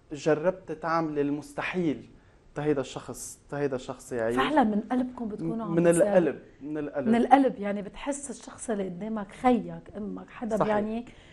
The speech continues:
Speaker 1: صحيح.
Speaker 2: هالقد بتكونوا من قلبكم عم
Speaker 1: وأكتر،
Speaker 2: بت-
Speaker 1: وأكتر. وكل مرة بنطلع بشخص جديد بنشتغل بعد أكتر، وبشغف أكتر، وبحب أكتر.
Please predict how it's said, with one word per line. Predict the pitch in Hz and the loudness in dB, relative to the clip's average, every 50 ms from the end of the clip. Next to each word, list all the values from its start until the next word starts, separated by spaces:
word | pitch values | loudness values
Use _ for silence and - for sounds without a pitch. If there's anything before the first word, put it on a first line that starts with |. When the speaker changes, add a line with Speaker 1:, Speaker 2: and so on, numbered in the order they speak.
| - - | -10 0
Speaker 1:
صحيح. | 233 220 | 6 8
Speaker 2:
هالقد | 226 226 226 262 240 233 254 | 10 10 10 8 6 6 2
بتكونوا | 233 214 214 - - - 220 226 226 220 208 | 2 0 -2 -8 -10 -12 -10 -10 -8 -8 -6
من | 202 196 202 | -6 -6 -6
قلبكم | - - - - - 175 - 220 | -4 2 4 4 4 2 0 -2
عم | 220 214 | -2 -2
Speaker 1:
وأكتر، | 196 190 202 | -2 -2 -4
Speaker 2:
بت- | 202 - - - | -6 -10 -10 -8
Speaker 1:
وأكتر. | 208 202 - 185 - 190 - - 120 113 - - - - | -4 -2 0 0 0 0 -2 -6 -6 -6 -6 -8 -10 -10
وكل | 147 - - 208 226 220 | -6 0 2 2 4 4
مرة | 208 202 202 185 165 156 143 | 4 4 4 4 2 0 0
بنطلع | 139 143 156 147 - 160 135 123 | 0 0 -4 -4 -2 0 0 0
بشخص | 127 131 - - 151 - - 127 123 - - - - - - | 0 -2 -8 -10 -10 -6 -6 -8 -8 -8 -12 -14 -16 -16 -16
جديد | 139 123 131 131 147 156 175 208 214 190 - - - 139 | -16 -14 -10 -4 0 4 4 4 4 2 -4 -16 -14 -10
بنشتغل | 151 151 147 - - 175 151 151 139 | -8 -8 -8 -8 -8 -2 0 0 2
بعد | 127 131 113 127 - | 2 2 0 0 -2
أكتر، | 117 - - - 110 - - - - _ - - - - - _ - - | -6 -12 -14 -16 -18 -18 -18 -18 -20 _ -20 -20 -20 -20 -20 _ -14 -10
وبشغف | 143 135 135 143 139 - - 170 156 151 135 - - | -8 -6 -6 -6 -4 0 0 0 0 -2 -6 -10 -12
أكتر، | 107 - - - - 107 104 - - | -18 -18 -18 -16 -14 -14 -14 -14 -16
وبحب | 127 127 135 139 - - 160 135 120 - | -14 -12 -12 -10 -8 -8 -8 -10 -10 -14
أكتر. | - - - - - 101 | -16 -16 -16 -18 -18 -18